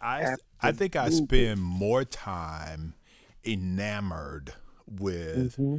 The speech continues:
Speaker 1: each cohort, how we're able to find
Speaker 2: Mm-hmm.
Speaker 1: brilliant
Speaker 2: Mm-hmm.
Speaker 1: folk who are committed to
Speaker 2: Mm-hmm.
Speaker 1: this space, even if they're not
Speaker 2: Mm-hmm.
Speaker 1: working currently in the space.
Speaker 2: That's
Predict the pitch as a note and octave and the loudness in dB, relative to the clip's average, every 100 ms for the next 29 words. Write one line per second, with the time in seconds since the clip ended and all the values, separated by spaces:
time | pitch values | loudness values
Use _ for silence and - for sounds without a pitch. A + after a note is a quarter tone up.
0 | D#3 _ _ _ _ _ _ _ - D#3+ | -4 _ _ _ _ _ _ _ -8 -6
1 | E3 - - - - C3 A#2 - F2+ D#2+ | -6 -10 -12 -12 -10 -10 -10 -8 -6 -6
2 | - - - A2 A2+ G2+ G2 G#2 G2 E2+ | -10 -14 -8 -4 -2 -4 -4 -4 -4 -4
3 | F2 - F2+ - F2+ F2 E2 D#2+ D#2+ D#2 | -8 -8 -12 -8 -6 -6 -6 -8 -8 -10
4 | - _ _ _ _ - B2+ C3+ E2+ C3+ | -14 _ _ _ _ 4 6 6 4 2
5 | C#3+ G#2+ A#2+ B2+ B2 A#2+ A#2+ A2+ - - | 2 0 0 0 0 0 -2 -6 -14 -16
6 | - - _ _ _ _ - C3+ C3+ C#3 | -18 -20 _ _ _ _ 4 6 6 6
7 | C3+ D3+ E3+ - _ - A2 F2+ E2 - | 4 4 2 -6 _ -4 -2 0 -4 -6
8 | E2+ F2 C3+ C3+ C#3 D3+ D#3+ - F3 E2 | 0 4 6 6 4 0 -2 -6 -6 -6
9 | - E3+ F3 F3 - B2+ A2+ G2 F#2+ F#2+ | -6 -4 -2 -2 -2 -2 -2 -4 -4 4
10 | B2+ B2 A#2+ A#2+ - - _ _ - B2+ | 4 4 0 -2 -4 -14 _ _ -10 -6
11 | A2+ F2+ F2 E2 A#2+ B2+ F#2 - - C#2 | -6 -6 -10 -8 -4 -2 -2 -6 -10 -12
12 | C2 - - _ - - F2 F#2+ | -14 -18 -20 _ -20 2 8 8